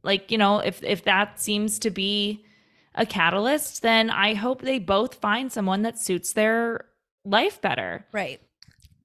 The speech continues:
Speaker 2: But
Speaker 1: But, uh,
Speaker 2: I don't need to
Speaker 1: yeah,
Speaker 2: be
Speaker 1: I don't need to, like,
Speaker 2: attracted to
Speaker 1: dampen
Speaker 2: who
Speaker 1: what it
Speaker 2: Taylor's
Speaker 1: was.
Speaker 2: Yeah, that, and I don't, yeah, I don't, I'm not looking forward to a breakup album from this, and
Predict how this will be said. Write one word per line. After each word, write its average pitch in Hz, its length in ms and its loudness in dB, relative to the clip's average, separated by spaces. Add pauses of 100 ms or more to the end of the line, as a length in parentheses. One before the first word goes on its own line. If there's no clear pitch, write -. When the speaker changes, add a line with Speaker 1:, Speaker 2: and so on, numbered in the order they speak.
(560)
Speaker 2:
But 220 400 -2
Speaker 1:
But, 196 400 2 (120)
uh, - 240 -8 (260)
Speaker 2:
I 247 160 0
don't 302 260 -4
need 254 380 -6
to - 100 -8
Speaker 1:
yeah, 240 300 4
Speaker 2:
be 185 60 6
Speaker 1:
I - 20 6
don't 220 180 2
need 240 180 -2
to, 254 100 0
like, 185 240 6
Speaker 2:
attracted 165 120 -12
to - 60 -2
Speaker 1:
dampen 202 440 4
Speaker 2:
who 180 40 0
Speaker 1:
what 185 160 2
it 180 60 2
Speaker 2:
Taylor's 170 380 2
Speaker 1:
was. 180 240 -4
Speaker 2:
Yeah, 262 340 2
that, 233 360 0
and 240 140 -2
I 247 80 0
don't, 254 220 -2 (260)
yeah, 302 220 -2 (240)
I 262 120 2
don't, 349 320 -4
I'm 277 120 -6
not 381 160 -12
looking 262 260 -12
forward 214 280 -10
to 208 80 -8
a 202 40 -8
breakup 185 400 -10
album 202 380 -6 (240)
from 247 220 -2
this, 311 220 -4
and 240 200 -4